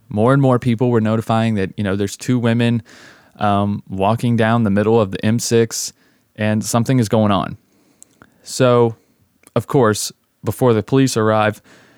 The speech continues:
um, T V crews arrive, of course. So after receiving calls about two women disrupting traffic and causing chaos on the M six, local authorities went to investigate.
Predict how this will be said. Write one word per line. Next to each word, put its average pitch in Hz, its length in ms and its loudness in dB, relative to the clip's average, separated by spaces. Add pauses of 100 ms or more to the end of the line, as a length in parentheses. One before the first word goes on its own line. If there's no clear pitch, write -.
(420)
um, 113 480 2
T 131 140 2
V 110 140 2
crews 90 220 -4
arrive, - 340 -6
of - 60 -20
course. - 300 -6 (360)
So 123 220 2
after 151 220 2
receiving 175 380 2
calls 139 260 0
about 120 220 0
two 147 160 2
women 110 360 2
disrupting 139 460 -2
traffic 120 400 -2
and 104 80 -4
causing 120 280 0
chaos 113 500 0
on 110 80 0
the 107 160 0
M 120 80 -2
six, 98 340 -4
local 151 280 0
authorities 123 460 0
went 110 160 -4
to 117 80 -4
investigate. 110 600 -2